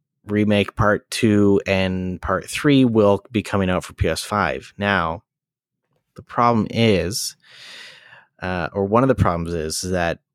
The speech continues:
Square Enix said that they were f-, one hundred percent gonna be releasing the entire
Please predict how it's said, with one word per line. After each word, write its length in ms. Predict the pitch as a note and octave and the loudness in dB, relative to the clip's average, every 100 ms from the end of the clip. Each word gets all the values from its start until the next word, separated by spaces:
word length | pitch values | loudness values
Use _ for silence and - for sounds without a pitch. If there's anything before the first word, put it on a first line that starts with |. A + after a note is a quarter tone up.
| _ _ | _ _
Square 340 | - - C3 B2+ | -8 0 4 6
Enix 280 | A#2 A2 | 4 2
said 320 | - A#2 G#2 F#2+ | 0 0 0 0
that 260 | G2+ G2 | -2 0
they 200 | G#2+ G#2 | 0 0
were 440 | G2+ G2 F#2+ F#2 F2 _ _ _ _ _ _ _ _ _ _ _ | 2 2 2 0 -4 _ _ _ _ _ _ _ _ _ _ _
f-, 220 | - - - | -20 -20 -8
one 200 | G#2 F#2 | -2 0
hundred 180 | C#3 D#3 | 2 0
percent 300 | D3 C#3 A#2+ | 2 2 2
gonna 160 | A#2 | 2
be 100 | A2 | 4
releasing 840 | G#2 G2+ G2 G2+ - G#2 G2+ G2 F#2+ - - | 4 4 4 2 2 0 2 0 -4 -10 -8
the 120 | F2+ | -6
entire 840 | F2 - - A#2 A#2+ A#2+ A#2 A2+ | -6 -6 0 2 4 4 4 2